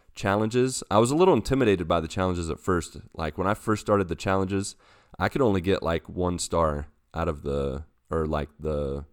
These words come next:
the basic one star out of the three levels you could get. Like, you could get something amazing and ultimate,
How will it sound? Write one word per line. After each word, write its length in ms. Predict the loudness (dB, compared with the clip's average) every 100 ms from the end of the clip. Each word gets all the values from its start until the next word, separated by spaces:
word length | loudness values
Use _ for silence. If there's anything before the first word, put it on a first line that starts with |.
| _ _
the 80 | -6
basic 420 | -2 -2 -4 -4
one 200 | -4 -4
star 340 | -2 0 2
out 160 | 0 -2
of 120 | -6
the 60 | -10
three 220 | -6 -2
levels 320 | 0 -2 -4
you 80 | -6
could 140 | -10 -4
get. 280 | -2 -2 -6
Like, 160 | -10
you 100 | -10
could 120 | -12 -10
get 180 | -8
something 340 | -6 -6 -4 -6
amazing 480 | -4 -4 -4 -6 -6
and 260 | -8 -12 -16 _ _ -8
ultimate, 460 | -6 -4 -2 -4